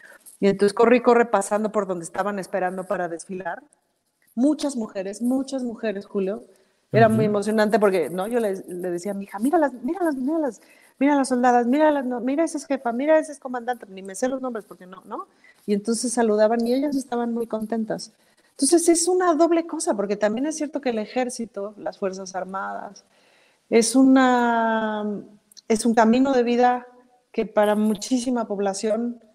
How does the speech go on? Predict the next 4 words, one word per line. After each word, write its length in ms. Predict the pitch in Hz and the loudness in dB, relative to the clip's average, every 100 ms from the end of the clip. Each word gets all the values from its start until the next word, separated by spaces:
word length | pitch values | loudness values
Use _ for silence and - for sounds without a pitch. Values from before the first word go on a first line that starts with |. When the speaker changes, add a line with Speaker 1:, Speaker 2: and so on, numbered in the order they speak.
| _ _ _ | _ _ _
Speaker 1:
híjole, 540 | - 269 277 226 175 165 | -4 0 2 2 -2 -2
es 240 | 202 202 | -6 -2
tremendamente 640 | - 233 226 226 226 226 226 | -2 2 2 2 -2 -4 -6
positivo. 640 | 208 202 185 254 247 | -8 -8 -2 0 0